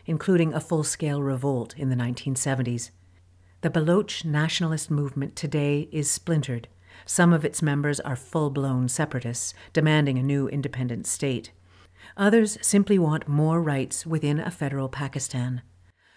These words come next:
But all share a historic set of grievances, that Balochistan is being exploited by outsiders, foreigners and people from elsewhere in Pakistan, and that this exploitation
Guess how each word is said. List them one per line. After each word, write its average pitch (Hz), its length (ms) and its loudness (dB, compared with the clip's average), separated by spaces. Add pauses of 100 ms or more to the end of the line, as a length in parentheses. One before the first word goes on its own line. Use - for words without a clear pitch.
(120)
But 165 200 -2
all 156 440 0
share 151 400 0
a 143 100 -4
historic 196 640 0
set - 380 -4
of 151 100 -14
grievances, 127 640 -6 (520)
that 151 160 -4
Balochistan 175 840 2
is 160 200 -2
being 156 320 0
exploited 165 880 -2
by 139 280 -4
outsiders, 120 720 -6 (260)
foreigners 175 600 4
and 127 160 -2
people 160 260 -6
from 143 220 -4
elsewhere 160 460 -2
in 156 120 -2
Pakistan, 151 680 -2 (240)
and 170 260 4
that - 180 0
this 196 280 2
exploitation 170 920 0